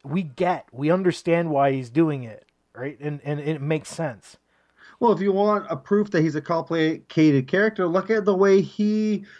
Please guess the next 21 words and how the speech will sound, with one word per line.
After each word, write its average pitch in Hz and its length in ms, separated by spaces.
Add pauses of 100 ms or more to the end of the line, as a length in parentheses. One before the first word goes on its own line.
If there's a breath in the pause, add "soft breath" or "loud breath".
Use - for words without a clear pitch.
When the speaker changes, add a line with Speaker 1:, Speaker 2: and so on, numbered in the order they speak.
(200 loud breath)
Speaker 2:
treats 214 440
Elizabeth 202 420
Swann 202 460
once 170 360
he 180 160
has 233 340
her. - 200 (480)
Speaker 1:
Mm-hmm. 170 400 (480)
Speaker 2:
That's 208 160
not 247 160
traditional 220 460
villain 175 400
treatment. 98 500 (200)
Speaker 1:
No, 156 300 (180)
no, 170 240
absolutely. 151 340
Speaker 2:
He 226 40
doesn't 226 140
have 196 240
bloodlust. 165 760
Speaker 1:
Mm-hmm. 160 360